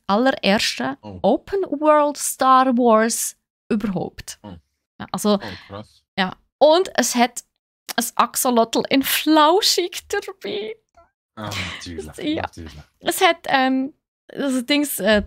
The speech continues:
Speaker 1: die Hauptfigur hat, äh, be-, die, einen tierischen Begleiter und es sieht einfach wirklich aus wie ein, eigentlich wie so eine Katzen-Axolotl-Mutation. Also es ist, äh, ein Axolotl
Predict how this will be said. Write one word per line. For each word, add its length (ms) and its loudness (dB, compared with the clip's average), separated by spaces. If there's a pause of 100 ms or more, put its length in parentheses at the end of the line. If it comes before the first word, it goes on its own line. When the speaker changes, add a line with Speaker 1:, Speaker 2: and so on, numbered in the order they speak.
Speaker 1:
die 60 -8
Hauptfigur 640 -2 (200)
hat, 360 -2
äh, 240 0
be-, 100 -2
die, 380 -8
einen 160 -2
tierischen 580 2
Begleiter 720 -2
und 200 -4
es 180 -8
sieht 320 -4
einfach 240 -4
wirklich 300 -4
aus 240 -4
wie 140 2
ein, 200 4 (500)
eigentlich 300 0
wie 120 2
so 80 0
eine 220 4 (300)
Katzen-Axolotl-Mutation. 2250 0
Also 220 -4
es 120 -6
ist, 140 -6
äh, 220 -4 (300)
ein 180 -6
Axolotl 840 0